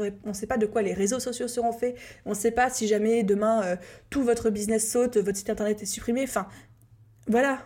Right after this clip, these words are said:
on, on reste cool <laughs> par rapport à ça, on évite de trop psychoter et on met en place une liste email. Et du coup, ça m'emmène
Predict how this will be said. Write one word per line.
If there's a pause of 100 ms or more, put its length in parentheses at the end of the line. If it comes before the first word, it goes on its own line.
(140)
on,
on
reste
cool
<laughs>
par
rapport
à
ça,
on
évite
de
trop
psychoter
et
on
met
en
place (360)
une
liste
email. (1300)
Et
du
coup,
ça
m'emmène